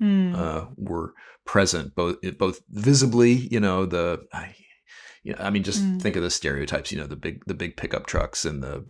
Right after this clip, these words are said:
Speaker 1: Mm,
Speaker 2: and the,
Speaker 1: mm-hmm.
Speaker 2: and the metal shirts and the mullets and the trucker hats and all the, you know, all, all,
Speaker 1: Yeah.
Speaker 2: all, all that, which was just not my, my thing or my family's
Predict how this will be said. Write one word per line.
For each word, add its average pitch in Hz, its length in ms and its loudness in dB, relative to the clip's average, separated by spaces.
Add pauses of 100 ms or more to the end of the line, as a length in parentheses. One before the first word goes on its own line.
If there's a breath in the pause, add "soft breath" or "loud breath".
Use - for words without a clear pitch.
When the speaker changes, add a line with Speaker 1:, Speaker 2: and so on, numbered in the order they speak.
Speaker 1:
Mm, 190 280 2
Speaker 2:
and 160 120 -6
the, - 80 -2
Speaker 1:
mm-hmm. 190 400 0
Speaker 2:
and - 100 -8
the - 80 -6
metal 82 280 -6
shirts - 340 -6
and 76 100 -8
the 78 60 -8
mullets 73 440 -8
and 73 140 -8
the 71 180 -10 (680)
trucker - 280 -2
hats 80 300 -4
and 82 100 -4
all 78 100 -4
the, 82 200 -4
you 92 60 0
know, 92 100 0
all, 95 160 4
all, 104 160 6
Speaker 1:
Yeah. 185 220 4
Speaker 2:
all, - 140 -2 (200 loud breath)
all 113 120 2
that, 98 200 4
which 98 140 0
was 95 140 -2
just 98 200 -2
not 92 300 2
my, 80 320 -6 (380)
my 82 320 -4 (440)
thing 82 240 0
or 76 100 -6
my 76 120 -4
family's 76 680 -4